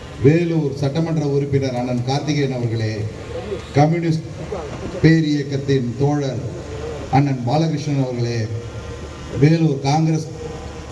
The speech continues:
க-, கட்சியின் தலைவர் திரு டிகாராமன் அவர்களே, விடுதலை சிறுத்தைகளின் துணை பொதுச் செயலாளர் திரு ரஜினிகாந்த் அவர்களே, நன்றி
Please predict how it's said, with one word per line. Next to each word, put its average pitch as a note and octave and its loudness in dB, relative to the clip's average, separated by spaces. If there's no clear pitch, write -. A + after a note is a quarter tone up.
க-, C#3+ 4
கட்சியின் C3+ 2
தலைவர் C#3 2
திரு B2+ 8
டிகாராமன் C#3+ 4
அவர்களே, A#2 2
விடுதலை E3 4
சிறுத்தைகளின் C3 0
துணை D3+ 2
பொதுச் C3+ 0
செயலாளர் B2+ 0
திரு A#2 2
ரஜினிகாந்த் C#3 0
அவர்களே, A2 0
நன்றி D#3 4